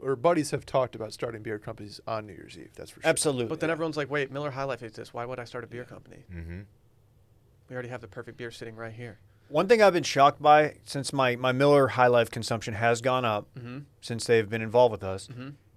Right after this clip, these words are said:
Speaker 2: When I, when I show up somewhere with Miller High Life, how many people are like, "Dude, it's my favorite."
Speaker 3: Dude, High Life, nice.
Speaker 2: Yeah. And they're drinking all my beer.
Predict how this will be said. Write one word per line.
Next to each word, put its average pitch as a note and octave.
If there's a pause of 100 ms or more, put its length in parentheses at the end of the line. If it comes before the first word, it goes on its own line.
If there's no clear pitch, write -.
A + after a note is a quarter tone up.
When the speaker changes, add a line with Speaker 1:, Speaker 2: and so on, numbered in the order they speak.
(100)
Speaker 2:
When A#2
I, D3+
when C3+
I D3
show C#3+
up B2+
somewhere C#3
with A#2+
Miller A#2+
High G#2+
Life, A#2+
how B2
many A#2+
people A#2 (440)
are A2
like, G#2 (260)
"Dude, A#2+ (120)
it's -
my A#2
favorite." G#2+
Speaker 3:
Dude, F#3+
High F3
Life, C#3
nice. E3+ (160)
Speaker 2:
Yeah. E3+ (560)
And C3
they're D3
drinking F#3
all F#3
my F#3+
beer. G#3